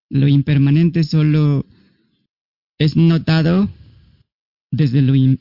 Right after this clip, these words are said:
desde lo permanente. Así que como conciencia, al notar cambio, movimiento, eso quiere decir que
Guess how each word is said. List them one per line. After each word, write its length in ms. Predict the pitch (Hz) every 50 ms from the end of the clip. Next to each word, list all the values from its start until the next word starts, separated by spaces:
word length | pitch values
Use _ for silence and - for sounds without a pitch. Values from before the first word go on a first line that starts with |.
| _
desde 300 | - 123 127 139 120 135
lo 120 | 135 123 120
permanente. 760 | - - 127 - - 117 117 123 143 165 165 147 - - - - - _ _ _ _ _ _ _ _ _ _ _ _ _ _ _ _ _ _ _ -
Así 220 | 139 135 - 147
que 120 | - 147
como 200 | - - 135 139
conciencia, 640 | - - 180 175 156 185 190 185 - 175 160 170 247 302 - - _ _ _ _ _ _ _ _ _ _ _ _ _ _ _ _
al 120 | - 147 143
notar 340 | 147 147 - 165 160 151 -
cambio, 340 | - 165 170 175 165 170
movimiento, 840 | 165 156 156 147 147 147 156 165 175 170 143 - 165 160 170 190 196 - - _ _ _ _ - _ _ _ _ _ _ _ _ _ _ _ _ -
eso 180 | - 156 170 165
quiere 180 | - 165 160
decir 300 | 156 151 139 147 151 147
que 420 | - - 147 139 135 131 - 147